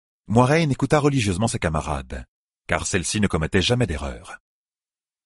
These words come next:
Les deux nouvelles Aes Sedai recommencèrent aussi à étudier le pouvoir de l'unique avec les Lane, Natasia, Anaya et d'autres sœurs qui se relayèrent. Elles apprirent à tisser le lien du champion,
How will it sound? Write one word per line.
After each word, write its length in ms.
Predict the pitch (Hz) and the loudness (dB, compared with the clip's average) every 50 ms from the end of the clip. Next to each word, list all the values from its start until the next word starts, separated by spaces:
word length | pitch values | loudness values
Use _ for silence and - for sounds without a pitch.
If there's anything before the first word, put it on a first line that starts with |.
| _ _ _ _ _ _ _ _ _ - | _ _ _ _ _ _ _ _ _ -2
Les 180 | 90 101 101 | 0 0 2
deux 140 | 95 - 170 | 2 2 2
nouvelles 420 | 165 147 123 113 160 165 123 92 | 2 2 4 4 4 2 2 -2
Aes 120 | 85 76 - | -2 -2 -4
Sedai 600 | - - - 67 71 87 107 139 151 156 151 135 | -6 -8 -8 -4 -2 0 2 2 2 2 0 0
recommencèrent 480 | 135 143 - 139 131 131 - 143 - | 0 2 2 2 2 2 0 0 0
aussi 240 | 131 120 - - 165 | 0 0 2 2 2
à 40 | 107 | 0
étudier 260 | 95 - 101 104 277 | 0 0 0 2 2
le 80 | 220 180 | 2 2
pouvoir 320 | - - 110 123 147 131 | 0 0 0 0 0 0
de 80 | - 92 | 0 -2
l'unique 360 | 90 85 80 85 90 - - - | -4 -2 0 -2 -2 -2 -4 -8
avec 260 | 87 - 80 - - | -8 -8 -8 -10 -10
les 80 | - 71 | -8 -6
Lane, 460 | 71 80 85 95 110 120 135 135 - - | -2 -2 0 0 0 0 0 -2 -2 -2
Natasia, 640 | 95 - - 76 73 - 87 95 107 123 127 - _ - | -4 -4 -6 -8 -8 -4 0 2 2 2 0 -2 _ -4
Anaya 560 | 131 120 80 69 67 71 87 98 120 127 - _ _ _ _ _ _ | -2 -2 -4 -6 -4 0 2 2 2 2 -2 _ _ _ _ _ _
et 80 | - 127 | -2 0
d'autres 260 | 127 - - - 107 | 0 0 0 0 -2
sœurs 280 | - - 87 80 76 - | -2 0 -2 -4 -4 -4
qui 80 | - | -4
se 100 | - - | -2 0
relayèrent. 720 | 117 98 92 76 69 67 78 71 64 - 73 - - - _ _ _ _ _ _ _ _ _ _ _ _ _ _ - | 0 0 0 -2 -2 -6 -8 -8 -8 -12 -18 -20 -20 -20 _ _ _ _ _ _ _ _ _ _ _ _ _ _ 0
Elles 260 | 104 110 107 95 - | 0 2 2 2 0
apprirent 280 | 135 - - 175 170 - | 0 0 0 -2 -4 -2
à 80 | - - | -2 -4
tisser 220 | - - - 170 | -2 -2 -2 0
le 120 | 139 110 90 | 0 0 0
lien 200 | 85 104 143 139 | 0 0 -2 -2
du 100 | 117 113 | -2 -2
champion, 600 | - - 92 - - - - 87 85 82 82 | -2 -2 -4 -6 -8 -6 -4 -4 -4 -4 -6